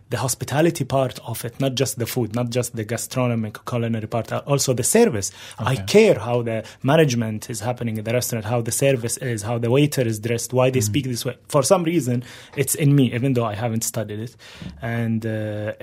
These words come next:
Speaker 1: uh, my colleague there in Canada also saw that. So he was like, "You know,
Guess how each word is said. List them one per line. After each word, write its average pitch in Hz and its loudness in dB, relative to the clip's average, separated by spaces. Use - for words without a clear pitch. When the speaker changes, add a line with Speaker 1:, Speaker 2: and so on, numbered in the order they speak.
Speaker 1:
uh, 117 -4
my 120 0
colleague 156 6
there 139 4
in 123 0
Canada 120 -2
also 123 -2
saw - -6
that. - -14
So 123 -2
he 123 -2
was 120 -4
like, 117 -10
"You 147 -2
know, 160 -4